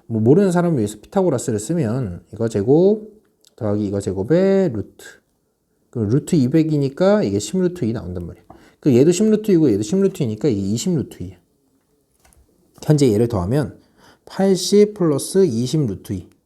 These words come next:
팔십 플러스 이십 루트 이. 이게 지금 이렇게만 묶은 거야. 근데 저렇게도 묶어야 되지, 이렇게도. 지금 이렇게만 묶었으니까 이렇게도 묶어야 되거든. 어, 그러면 그걸 이쪽에서 한번 보자.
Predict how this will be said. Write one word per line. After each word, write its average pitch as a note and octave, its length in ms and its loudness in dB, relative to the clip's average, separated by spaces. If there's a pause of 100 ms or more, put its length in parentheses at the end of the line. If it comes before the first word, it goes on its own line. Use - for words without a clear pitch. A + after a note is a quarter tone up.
(160)
팔십 D#3 360 -6
플러스 A#2 320 -2
이십 C3 320 -2
루트 F#2+ 220 -10
이. - 20 -20 (400)
이게 E3 220 4
지금 D#3 420 -2 (340)
이렇게만 F#3+ 540 0
묶은 F#2+ 260 -8
거야. - 140 -14 (360)
근데 A#2+ 160 -4
저렇게도 G#3 480 2
묶어야 B2+ 240 0
되지, F#2+ 140 -4
이렇게도. F#2+ 520 -6
지금 A#2+ 180 -6
이렇게만 E3+ 440 0
묶었으니까 G#2+ 560 -8
이렇게도 C#3+ 460 -2
묶어야 G#2+ 340 0
되거든. F2 420 -8 (420)
어, G2+ 120 -10
그러면 E3 520 2 (160)
그걸 B2+ 220 -4
이쪽에서 C#3+ 380 -2
한번 A2+ 160 -6
보자. - 200 -20